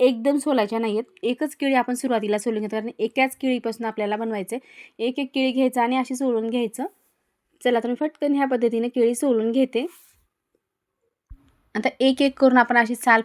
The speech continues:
पूर्ण काढून घेणार आहे. अगदी घट्ट असते, त्यामुळे काढण्यासाठी थोडासा वेळ लागतो. फक्त इतकीच प्रोसेस थोडीशी हार्ड आहे, बाकी इतकं सोपं आहे की सहज तुम्ही नवीन फर्स्ट टाइम जरी बनवता, बिलकुल हा पदार्थ बिघडणार नाही. तेल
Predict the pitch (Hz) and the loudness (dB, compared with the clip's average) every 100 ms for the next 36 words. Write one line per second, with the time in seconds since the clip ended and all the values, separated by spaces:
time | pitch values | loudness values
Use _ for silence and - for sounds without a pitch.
0 | 226 254 247 240 254 214 214 214 240 196 | 2 2 2 2 4 4 2 0 2 2
1 | 190 294 _ _ _ _ _ _ _ _ | 2 0 _ _ _ _ _ _ _ _
2 | _ _ _ _ _ _ _ _ 226 208 | _ _ _ _ _ _ _ _ -8 -2
3 | 247 226 277 302 294 285 269 269 240 240 | 0 2 4 6 4 4 2 4 2 2
4 | 262 269 247 233 233 240 294 302 277 247 | 0 6 6 6 -2 2 4 4 4 6
5 | 226 226 233 220 - 226 262 - 285 262 | 6 8 6 4 -4 -4 -4 -4 -2 -2
6 | - 320 311 285 262 269 262 254 240 240 | 0 0 2 0 2 2 2 2 6 6
7 | 240 247 247 254 _ 294 302 294 294 254 | 6 2 2 -4 _ -2 0 2 2 2
8 | 226 214 277 349 _ - - - 285 277 | 0 -4 -6 -6 _ -20 -20 2 6 6
9 | 311 302 302 294 294 302 311 - 311 - | 4 2 2 2 2 0 2 4 4 4
10 | 285 269 277 262 269 240 269 269 254 240 | 2 4 2 2 0 0 0 0 0 -2
11 | 226 226 240 277 254 220 202 202 208 208 | 0 0 0 0 0 0 0 -2 -4 -6
12 | 254 - - _ 277 311 | -10 -18 -20 _ -2 -2